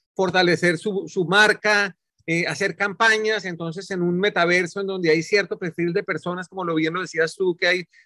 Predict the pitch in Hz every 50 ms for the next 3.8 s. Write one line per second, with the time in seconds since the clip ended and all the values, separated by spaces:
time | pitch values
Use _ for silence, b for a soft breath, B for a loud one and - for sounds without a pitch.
0 | b _ 160 156 160 156 151 151 160 180 190 185 180 185 170 160 - 156 156 165
1 | 175 185 190 190 175 165 - 190 180 170 165 151 151 - - 151 147 143 135 131
2 | 135 143 151 147 139 139 139 139 143 143 143 165 180 190 180 170 190 196 190 165
3 | 175 - 170 - 190 180 190 180 185 160 - - 165 180 190